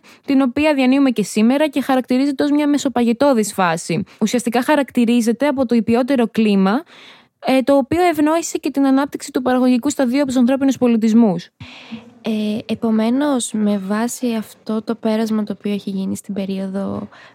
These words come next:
Speaker 2: ολόκαινο, όπως μας το είπες, ε, θα μπορούσαμε να πούμε ότι η ανθρωπότητα έχει έρθει αντιμέτωπη με παρόμοιες κλιματικές αλλαγές. Ε, γιατί από όσο έχω καταλάβει, ο πλανήτης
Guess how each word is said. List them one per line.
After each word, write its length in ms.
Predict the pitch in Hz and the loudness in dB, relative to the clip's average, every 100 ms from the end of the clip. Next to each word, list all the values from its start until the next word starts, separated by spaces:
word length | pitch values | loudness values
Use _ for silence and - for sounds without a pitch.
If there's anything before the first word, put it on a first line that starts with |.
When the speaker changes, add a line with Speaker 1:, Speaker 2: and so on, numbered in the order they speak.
| - | -4
Speaker 2:
ολόκαινο, 580 | 214 208 202 202 185 | -2 0 -2 -2 -4
όπως 200 | 180 - | -4 -6
μας 180 | 190 196 | -8 -8
το 120 | - | -8
είπες, 260 | 214 - 214 - - - - - | -10 -10 -16 -18 -20 -20 -20 -6
ε, 360 | 233 226 226 220 | -2 0 0 -2
θα 180 | - | -2
μπορούσαμε 440 | 220 226 226 320 392 | -2 0 0 -2 -2
να 100 | 359 | 0
πούμε 240 | 254 285 | 0 0
ότι 540 | 320 - 247 226 220 220 | 0 -2 0 0 0 0
η 60 | |
ανθρωπότητα 720 | 214 196 196 185 208 220 247 | 0 -2 -6 -2 -4 -4 -4
έχει 240 | 208 202 214 | -6 -4 -4
έρθει 260 | 214 - | -4 -4
αντιμέτωπη 520 | 262 240 196 196 233 247 | -4 -2 -2 -2 -4 -4
με 120 | 226 | -2
παρόμοιες 380 | 196 190 196 220 | -2 -2 -4 -4
κλιματικές 520 | 220 196 190 190 - | -4 -6 -6 -8 -6
αλλαγές. 460 | 196 185 196 190 - - - - - | -6 -4 -4 -6 -10 -20 -20 -20 -8
Ε, 140 | - 226 | -4 -2
γιατί 320 | 220 247 269 | -2 0 0
από 160 | 277 | 0
όσο 140 | 302 294 | -2 0
έχω 100 | 285 | -2
καταλάβει, 540 | 302 277 269 277 285 | 0 0 0 2 2
ο 80 | 294 | 2
πλανήτης 680 | 277 262 262 285 285 277 - | 2 2 2 2 0 -2 -4